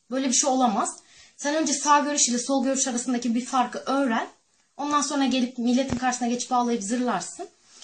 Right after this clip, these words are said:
Ayrıca şöyle bir söyleyeyim. Siz de en çok hakkı ak Parti'nin verdiğini biliyorsunuz. Ee, ama buna rağmen şu anki seçimin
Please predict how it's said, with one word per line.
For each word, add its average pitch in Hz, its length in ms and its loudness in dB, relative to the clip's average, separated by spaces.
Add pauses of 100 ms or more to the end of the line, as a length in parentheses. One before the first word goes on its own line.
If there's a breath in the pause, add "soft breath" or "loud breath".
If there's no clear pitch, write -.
(200 loud breath)
Ayrıca 359 240 4
şöyle 392 260 4
bir 254 160 -2
söyleyeyim. 233 360 0 (260 loud breath)
Siz 392 320 2
de 277 320 4
en 254 160 0
çok 240 260 0
hakkı 220 340 -2
ak 226 300 0
Parti'nin 202 460 -2
verdiğini 175 440 -2
biliyorsunuz. 175 540 -6 (460 loud breath)
Ee, 254 220 -2
ama 392 360 2
buna 381 220 8
rağmen 330 360 4 (140)
şu 339 220 2
anki 349 280 6
seçimin 320 640 0